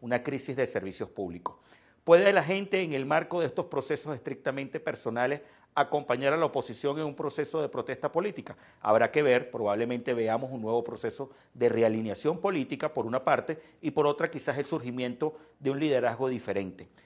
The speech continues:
La realidad, lamentablemente, hoy la energía es de supervivencia. No hay decepción, hay frustración, pero no hay una conexión real con la clase política, y hay una especie de orfandad, tanto con el chavismo como con la oposición.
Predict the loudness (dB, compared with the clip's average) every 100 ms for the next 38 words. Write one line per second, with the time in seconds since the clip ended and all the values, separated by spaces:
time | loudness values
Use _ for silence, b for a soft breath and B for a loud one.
0 | b 4 6 6 4 6 6 6 0 0
1 | 0 0 0 -4 -4 -4 0 0 2 0
2 | -4 -2 -4 -4 -8 -14 -10 -6 -4 -4
3 | -4 -6 -10 -16 -16 b b -4 0 0
4 | -2 -6 -2 0 0 -2 -2 0 2 2
5 | -4 b -2 -2 -2 -4 -2 -2 2 0
6 | 0 -4 -2 0 0 0 -4 -4 -4 -6
7 | -8 -6 -4 -4 0 2 2 0 B B
8 | -2 -2 -2 -4 -4 -4 -4 -4 -4 -4
9 | -2 0 -2 -4 -6 -6 -2 0 0 -2
10 | -4 -2 -2 -2 b b -4 -2 0 0
11 | 0 -2 0 0 0 -2 -4 -4 -4 -6
12 | -4 -4 -4 -10 -4 -4 -4